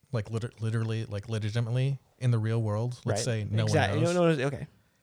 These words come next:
Speaker 1: That's, this is part of the conspiracy.
Speaker 2: Okay.
Speaker 1: No one knows, right? It's a virus that's coming out. Um, all the countries are paranoid, though,
Speaker 2: Mm-hmm.
Speaker 1: of each other. And they're like, "Who caused this?" It was,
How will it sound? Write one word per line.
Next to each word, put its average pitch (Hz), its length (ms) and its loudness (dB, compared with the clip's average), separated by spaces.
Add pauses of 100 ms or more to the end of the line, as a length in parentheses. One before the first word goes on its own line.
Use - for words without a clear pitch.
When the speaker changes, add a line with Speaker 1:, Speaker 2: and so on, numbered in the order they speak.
(280)
Speaker 1:
That's, - 340 0
this 117 200 -6
is - 60 -8
part 113 180 -2
of 107 60 -4
the 104 40 -6
conspiracy. 101 500 -6
Speaker 2:
Okay. 107 80 2
Speaker 1:
No 113 60 0
one 110 120 0
knows, 98 220 -4
right? 104 220 -4 (460)
It's - 420 -4
a 107 60 -4
virus 117 400 -2
that's - 120 -8
coming 120 280 2
out. 110 300 0 (1500)
Um, 113 360 -2 (380)
all 139 120 4
the 131 60 4
countries 123 420 2
are 110 200 2
paranoid, 123 540 2
though, 143 280 0
Speaker 2:
Mm-hmm. 147 380 -2
Speaker 1:
of 117 100 0
each 107 180 -2
other. 123 300 -2 (500)
And 123 100 -4
they're 113 80 0
like, 101 180 -4
"Who 131 120 0
caused 120 340 0
this?" 123 380 0
It 113 40 -6
was, 113 120 -4